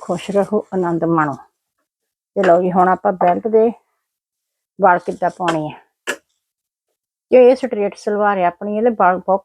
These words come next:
ਘੱਟ ਪੈਣੇ। ਜਿਹੜਾ ਆਪਾਂ ਢਾਈ ਇੰਚ ਦਾ ਵਾਲ ਪਾਉਣਾ, ਉਹ ਇੱਥੇ ਲਿਆਉਣਾ ਸਿੱਧਾ ਹੀ। ਤੇ ਕਿਉਂ ਫਿਰ ਵਾਲ ਇਹਦੇ 'ਚ ਥੋੜ੍ਹੇ ਪੈਣੇ, ਦੂਜੀ ਸਲਵਾਰ ਦੇ ਤਾਂ ਆਪਾਂ ਵਾਲ ਸ਼ੁਰੂ ਤੋਂ ਪਾ ਲਏ ਤੇ ਇਹਦੇ ਸ਼ੁਰੂ ਤੋਂ ਨਹੀਂ ਪੈਣਾ ਹੈਗਾ ਇਹਦੇ। ਤਿੰਨ ਚਾਰ ਇੰਚ ਮੂਹਰੇ ਛੱਡਣਾ ਪੈਣਾ ਆਪਾਂ ਨੂੰ।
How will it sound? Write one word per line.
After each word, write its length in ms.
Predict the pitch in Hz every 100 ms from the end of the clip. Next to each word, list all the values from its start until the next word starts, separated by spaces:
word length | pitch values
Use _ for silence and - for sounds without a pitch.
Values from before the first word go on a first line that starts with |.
| 240
ਘੱਟ 160 | 240
ਪੈਣੇ। 300 | 202 160 180
ਜਿਹੜਾ 180 | 202 208
ਆਪਾਂ 200 | 226 233
ਢਾਈ 320 | 214 233 220 160
ਇੰਚ 200 | 170 175
ਦਾ 120 | 202
ਵਾਲ 240 | 190 175
ਪਾਉਣਾ, 280 | 180 202 226
ਉਹ 200 | 214 220
ਇੱਥੇ 300 | 202 - 254
ਲਿਆਉਣਾ 340 | 233 185 147 135
ਸਿੱਧਾ 320 | - 170 190 202
ਹੀ। 60 | - - _ _ _ _ _ _ _ _ - -
ਤੇ 380 | 185 170 143 156
ਕਿਉਂ 320 | - 240 262
ਫਿਰ 140 | 247 190
ਵਾਲ 240 | 170 175
ਇਹਦੇ 160 | 196 254
'ਚ 180 | 180 185
ਥੋੜ੍ਹੇ 240 | 202 220
ਪੈਣੇ, 280 | 247 202 214
ਦੂਜੀ 300 | 208 180 202
ਸਲਵਾਰ 340 | 190 190 190
ਦੇ 100 | 185
ਤਾਂ 120 | 185 196
ਆਪਾਂ 180 | - 180
ਵਾਲ 240 | 180 185 175
ਸ਼ੁਰੂ 240 | 185 180 202
ਤੋਂ 80 | 220
ਪਾ 100 | 208
ਲਏ 120 | 202
ਤੇ 100 | 214
ਇਹਦੇ 140 | 220 240
ਸ਼ੁਰੂ 280 | - 202 247
ਤੋਂ 140 | 254
ਨਹੀਂ 100 | 175
ਪੈਣਾ 260 | 160 160 175
ਹੈਗਾ 240 | 202 214
ਇਹਦੇ। 300 | 220 233 262 - _ _ _
ਤਿੰਨ 260 | 208 202 208
ਚਾਰ 320 | 190 202 190
ਇੰਚ 180 | 196 202
ਮੂਹਰੇ 220 | 208 208 247
ਛੱਡਣਾ 380 | - 170 185 180
ਪੈਣਾ 240 | 180 156
ਆਪਾਂ 260 | 143 -
ਨੂੰ। 80 | 127